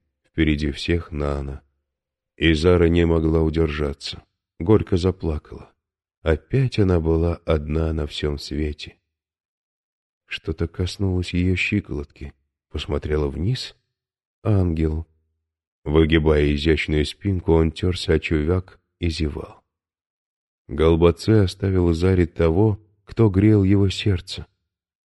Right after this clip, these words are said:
Значит, он обязательно вернется за невестой и за своим ангелом.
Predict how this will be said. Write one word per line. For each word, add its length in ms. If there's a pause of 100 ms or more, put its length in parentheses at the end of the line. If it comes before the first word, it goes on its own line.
(180)
Значит, 560
он 120
обязательно 760
вернется 840 (380)
за 180
невестой 680
и 200
за 120
своим 400
ангелом. 520